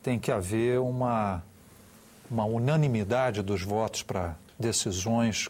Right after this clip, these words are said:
com relação às alíquotas, por exemplo. E conseguir unanimidade num fórum desse é, talvez, esperar o, quase que o impossível, né? Ah,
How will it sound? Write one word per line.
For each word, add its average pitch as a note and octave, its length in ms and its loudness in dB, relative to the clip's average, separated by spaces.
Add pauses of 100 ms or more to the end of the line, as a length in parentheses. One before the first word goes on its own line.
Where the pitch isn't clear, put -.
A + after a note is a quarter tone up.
com A2 100 -2
relação G#2 480 0
às G#2 140 0
alíquotas, G2+ 600 -2
por - 180 -4
exemplo. F2+ 500 -4 (760)
E - 60 -8
conseguir A#2 920 -2 (100)
unanimidade A2 1000 0 (580)
num G2 200 -2
fórum G#2+ 500 -2
desse A2+ 560 -2 (640)
é, B2 560 -2 (240)
talvez, G#2+ 480 0
esperar G#2+ 720 -2 (680)
o, G#2 280 -4
quase B2 340 0
que - 120 -2
o B2+ 40 2
impossível, A2+ 840 -2
né? A#2+ 200 0 (880)
Ah, G2+ 600 -2